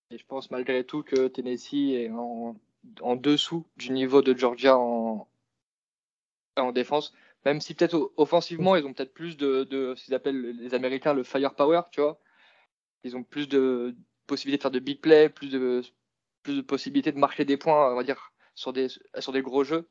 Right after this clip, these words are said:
Je pense que contre, contre, contre Georgia, malheureusement, ça va être un peu compliqué. Et je pense que, malheureusement pour eux, c'est-, c'était peut-être l'année où fallait que ça le fasse,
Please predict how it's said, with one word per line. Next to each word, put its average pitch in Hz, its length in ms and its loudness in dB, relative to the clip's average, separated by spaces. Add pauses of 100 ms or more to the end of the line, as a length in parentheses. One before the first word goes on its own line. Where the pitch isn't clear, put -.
(640)
Je - 120 -20
pense 123 180 -4
que 123 120 -6
contre, 120 600 0
contre, 127 500 -2
contre 139 320 -4
Georgia, 131 300 0
malheureusement, 135 360 0
ça 147 120 -6
va 127 60 2
être 123 120 -2
un 135 60 -2
peu 139 120 -4
compliqué. 143 520 -2 (760)
Et 135 80 2
je - 80 -4
pense 170 200 4
que, 143 360 4 (800)
malheureusement 160 460 2
pour 170 280 0
eux, 190 60 2
c'est-, 147 100 -14
c'était - 300 -10
peut-être 156 220 -4
l'année 160 420 0 (100)
où 165 140 -2
fallait 151 280 -4
que - 60 -16
ça - 100 -4
le 131 60 -6
fasse, - 380 -2